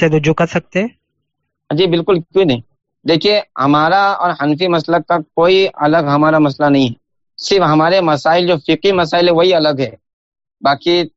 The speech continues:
Speaker 2: عقائد کا مسئلہ تمام چیز میں ہم سیم ہے، عقائد ہو، حدیث ہو، تمام میں ہم سیم ہے۔ بس صرف ہمارے مسائل آتے فقہی مسائل اور اصول فقہ، اس میں ہمارے مسائل صرف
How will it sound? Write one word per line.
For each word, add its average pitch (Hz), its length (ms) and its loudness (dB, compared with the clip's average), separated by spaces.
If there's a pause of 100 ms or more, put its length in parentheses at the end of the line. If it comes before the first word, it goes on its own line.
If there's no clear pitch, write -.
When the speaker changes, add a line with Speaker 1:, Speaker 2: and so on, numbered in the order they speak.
(160)
Speaker 2:
عقائد 160 440 -2
کا - 140 -4
مسئلہ 156 320 -2 (280)
تمام 165 400 0
چیز 156 280 -4
میں 156 80 0
ہم 156 200 2 (120)
سیم 139 360 0
ہے، 120 60 -6 (380)
عقائد 143 400 0
ہو، 139 160 2
حدیث 139 280 0
ہو، 147 40 -2
تمام 151 300 0
میں 156 80 2
ہم 156 140 2
سیم 143 320 -2
ہے۔ 110 60 -10 (520)
بس 175 240 0 (300)
صرف 190 220 -2
ہمارے 156 360 2
مسائل 156 380 0
آتے 156 200 0
فقہی 143 280 -2
مسائل 156 520 0
اور 151 160 0
اصول 151 380 0
فقہ، - 120 -4 (560)
اس - 160 -6
میں 170 100 0
ہمارے 156 280 2
مسائل 147 360 0
صرف 151 240 0